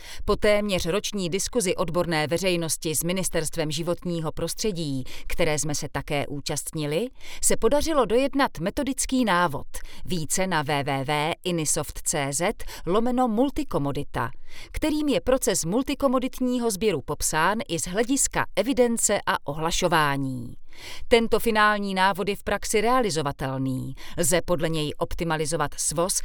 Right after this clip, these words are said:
výše uvedených druhů komunálních odpadů. A my jsme upravili I S Envita tak, aby umožňoval jednoduchý způsob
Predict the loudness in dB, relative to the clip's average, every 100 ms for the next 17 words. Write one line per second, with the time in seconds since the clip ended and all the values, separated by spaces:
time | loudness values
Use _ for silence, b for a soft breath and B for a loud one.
0 | B -4 -4 0 -2 0 0 0 -2 -6
1 | -6 -6 0 0 0 -2 -2 0 2 0
2 | -2 -4 -4 -6 0 0 0 -4 -6 -10
3 | B B B B 0 2 2 2 0 2
4 | 2 6 4 4 0 -6 -6 -4 -4 -2
5 | -2 -2 -4 -4 -2 -4 -4 -10 B 2
6 | 4 4 2 2 0 4 4 4 0 0
7 | 0 0 0 -2 -4 -4 -2 0